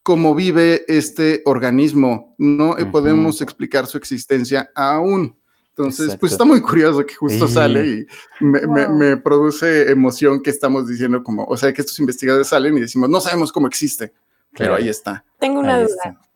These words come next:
Speaker 1: Entonces, nada más aclarando, na-, nada más diciendo que, pues, está bonito que justo hayamos hablado con María el episodio pa-, pasado justo de estos ejemplos y, pues, ahora nos encontramos con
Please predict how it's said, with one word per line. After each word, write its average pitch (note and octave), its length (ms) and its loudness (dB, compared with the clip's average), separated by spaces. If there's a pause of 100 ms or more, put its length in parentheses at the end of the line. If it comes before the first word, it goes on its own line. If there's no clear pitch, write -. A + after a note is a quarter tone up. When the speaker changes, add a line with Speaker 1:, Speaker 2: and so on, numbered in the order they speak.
Speaker 1:
Entonces, G#3+ 600 2 (580)
nada A3+ 220 2
más A#3 280 0 (880)
aclarando, G#3+ 680 2
na-, D#3+ 320 -2 (180)
nada D#3 200 -4
más D#3 480 -4
diciendo F3 580 -6
que, F3 480 -2 (360)
pues, - 180 -4
está A3 280 2
bonito B3 580 4
que D#3 160 -2
justo - 300 -4
hayamos F3+ 280 0
hablado D#3+ 260 2
con D3+ 140 0
María C#3+ 400 2 (180)
el C3+ 140 2
episodio E3+ 400 2
pa-, D#3 200 -4 (260)
pasado F#3 380 0
justo F#3 360 0
de F3+ 80 2
estos - 260 -8
ejemplos F#3+ 500 -2 (100)
y, C3+ 500 -4
pues, C3 220 -10
ahora D3 200 4
nos C3+ 160 0
encontramos B2+ 560 0
con A2+ 380 -4